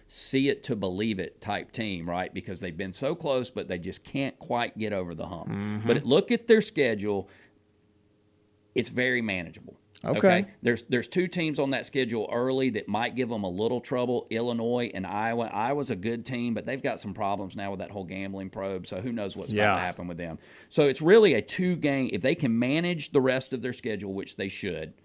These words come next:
Speaker 1: it's a really a two-game schedule for Penn State until the Big, Big Ten championship game.
Speaker 2: Wow. I, I mean, you're right.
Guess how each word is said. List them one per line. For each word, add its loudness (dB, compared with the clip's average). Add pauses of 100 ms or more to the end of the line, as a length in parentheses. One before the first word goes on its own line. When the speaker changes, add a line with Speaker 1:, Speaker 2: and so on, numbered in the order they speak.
(300)
Speaker 1:
it's -2
a 2
really 6
a 0
two-game 2
schedule -2
for -4
Penn -2
State 0
until -2
the -4
Big, -2 (240)
Big -2
Ten -4
championship -10
game. -12
Speaker 2:
Wow. 0 (420)
I, 4
I 2
mean, 6
you're 8
right. 2